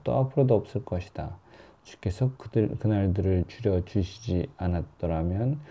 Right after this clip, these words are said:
아무도 살아남지 못할 것이다. 그러나 주께서는 자신이 택하신 사람들을 위해 그날들을 줄여주셨다. 그때 누가 너희에게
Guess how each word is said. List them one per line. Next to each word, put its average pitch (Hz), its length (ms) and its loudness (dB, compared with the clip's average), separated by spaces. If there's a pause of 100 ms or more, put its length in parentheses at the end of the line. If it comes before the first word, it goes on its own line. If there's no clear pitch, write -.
(240)
아무도 85 460 0
살아남지 117 600 -2
못할 95 380 -2
것이다. 80 460 -6 (460)
그러나 107 380 4
주께서는 107 800 2
자신이 80 600 -4
택하신 98 500 -6
사람들을 104 760 0
위해 87 240 2 (420)
그날들을 95 760 4
줄여주셨다. 80 1200 -2 (300)
그때 - 480 -2
누가 123 260 4
너희에게 90 640 2